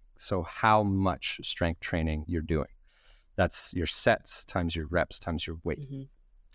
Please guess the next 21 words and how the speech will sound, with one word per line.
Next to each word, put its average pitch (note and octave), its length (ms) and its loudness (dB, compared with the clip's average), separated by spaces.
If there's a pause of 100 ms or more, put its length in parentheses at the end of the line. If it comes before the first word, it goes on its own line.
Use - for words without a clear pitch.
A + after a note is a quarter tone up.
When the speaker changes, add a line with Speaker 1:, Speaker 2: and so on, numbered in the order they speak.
(140)
Speaker 1:
Classic F2+ 440 0
volume E2 440 4
load. D2+ 260 -2
Speaker 2:
Mm-hmm. C#3 100 -4 (420)
Speaker 1:
So - 140 -10
the F#2+ 80 4
higher D#3 380 4
the D3 80 4
volume A2+ 440 8
load F2+ 280 4
is, E2 360 0
the F#2 120 -2
greater F#2+ 640 4 (240)
the F#2 140 0
effect - 440 2
will F2+ 120 2
be D#2+ 420 0 (340)
on D#2 360 -4 (120)
H D#2+ 200 -4
R F2 100 0
V. C3+ 240 2